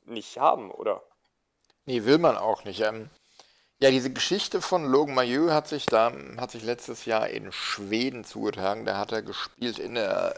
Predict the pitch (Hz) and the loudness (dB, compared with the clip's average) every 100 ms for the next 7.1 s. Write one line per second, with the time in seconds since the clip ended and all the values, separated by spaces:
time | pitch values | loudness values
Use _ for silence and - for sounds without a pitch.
0 | - - 95 101 - 107 117 104 120 151 | -8 -12 -12 -12 -4 -2 -2 -2 -2 -4
1 | 135 123 131 185 240 _ _ _ _ _ | -4 -2 0 -2 -4 _ _ _ _ _
2 | _ _ _ _ _ _ _ _ _ _ | _ _ _ _ _ _ _ _ _ _
3 | _ _ _ _ _ _ _ _ _ _ | _ _ _ _ _ _ _ _ _ _
4 | _ _ 147 139 123 120 113 123 120 113 | _ _ 6 6 6 0 -2 0 0 -4
5 | - _ - 95 104 104 - - 58 52 | -14 _ -4 2 2 0 -4 -4 -4 -6
6 | - - _ 123 147 151 135 170 180 175 | -10 -18 _ -4 0 2 2 2 0 -2